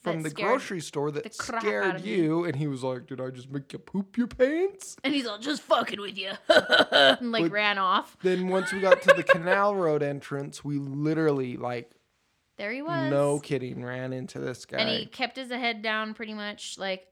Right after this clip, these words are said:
Speaker 2: but I thought he was gonna, like, "What the fuck?" And I was like, "Here we go."
Speaker 1: Yeah,
Speaker 2: But
Speaker 1: me
Speaker 2: he kept,
Speaker 1: too.
Speaker 2: he kept going to the other side of the ca-, like,
Speaker 1: To,
Speaker 2: continuing
Speaker 1: to
Speaker 2: the
Speaker 1: the
Speaker 2: canal.
Speaker 1: road, and then he went up the o-, opposite way, yeah.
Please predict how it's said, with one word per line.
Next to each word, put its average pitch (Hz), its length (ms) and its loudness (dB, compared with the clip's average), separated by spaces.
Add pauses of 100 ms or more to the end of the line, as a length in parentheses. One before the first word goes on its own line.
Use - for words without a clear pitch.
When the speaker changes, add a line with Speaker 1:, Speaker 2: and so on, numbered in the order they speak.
Speaker 2:
but 202 120 -4
I 202 180 2
thought 180 240 -4
he 208 100 -12
was 190 200 -12
gonna, 170 400 -16
like, - 300 -20 (520)
"What 381 220 6
the 277 120 0
fuck?" 359 720 0 (160)
And 196 140 -14
I 175 100 -12
was 165 80 -16
like, 170 220 -12 (160)
"Here 175 240 -14
we 190 180 -14
go." 196 800 -12 (160)
Speaker 1:
Yeah, 117 180 -12 (120)
Speaker 2:
But 120 100 -10
Speaker 1:
me 226 60 -6
Speaker 2:
he - 20 -14
kept, - 220 -10
Speaker 1:
too. - 80 -18 (120)
Speaker 2:
he 226 140 -12
kept 262 300 -12
going 269 340 -4 (680)
to 190 160 -14
the 190 180 -10
other 214 200 -10
side 226 240 -10
of 220 80 -16
the 226 100 -12
ca-, - 140 -20 (220)
like, 185 200 -8
Speaker 1:
To, - 460 -20 (140)
Speaker 2:
continuing 220 540 -8
Speaker 1:
to 220 80 -6
Speaker 2:
the 143 60 -2
Speaker 1:
the - 20 -
Speaker 2:
canal. 131 320 -2
Speaker 1:
road, 131 280 -2
and 123 120 -10
then 117 100 -10
he 117 180 -6
went 120 220 -6
up - 140 -14
the 123 120 -10
o-, 120 240 -10
opposite 123 420 -10
way, 120 320 -8
yeah. 120 340 -10